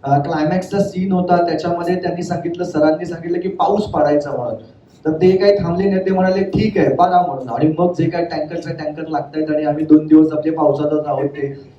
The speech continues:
आणि बिचारी आमची सई मग तिथे कुडकुडते वगैरे, हे सगळं झालं, पण त्यांनी आमची कोणती गैरसोय नाही केली. उलट आम्हाला जेवढं हवं होतं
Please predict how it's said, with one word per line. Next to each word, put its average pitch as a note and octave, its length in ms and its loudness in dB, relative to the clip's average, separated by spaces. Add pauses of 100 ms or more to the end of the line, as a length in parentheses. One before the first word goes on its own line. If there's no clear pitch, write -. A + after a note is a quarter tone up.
(220)
आणि C#3+ 140 0
बिचारी D#3 400 4
आमची D3+ 260 2
सई D3+ 280 6
मग D#3 360 4
तिथे D#3 180 4
कुडकुडते D#3 600 4
वगैरे, D3+ 320 4
हे D#3+ 100 0
सगळं F3 400 0
झालं, F3 320 4 (380)
पण A#3+ 240 4
त्यांनी A#3 200 -2
आमची A#3+ 280 0
कोणती A3+ 260 4
गैरसोय G3 600 2
नाही A#3+ 220 -4
केली. F3 340 0
उलट F#3 240 4
आम्हाला F#3 560 -2
जेवढं D#3+ 280 6
हवं E3 280 4
होतं E3+ 400 2